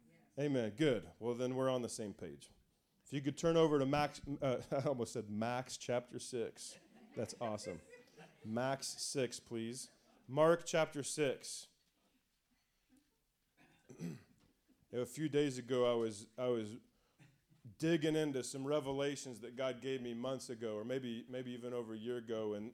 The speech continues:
and, and it was like fresh revelation for me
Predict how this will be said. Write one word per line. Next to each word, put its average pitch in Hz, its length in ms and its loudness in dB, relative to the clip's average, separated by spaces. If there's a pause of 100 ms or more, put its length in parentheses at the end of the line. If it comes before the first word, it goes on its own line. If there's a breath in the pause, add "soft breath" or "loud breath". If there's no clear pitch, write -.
(360 soft breath)
and, 117 440 -4
and 123 160 -4
it 139 40 -2
was 120 140 -4
like 131 240 -2
fresh 147 560 0
revelation 127 640 0
for 120 220 -6
me 107 240 -6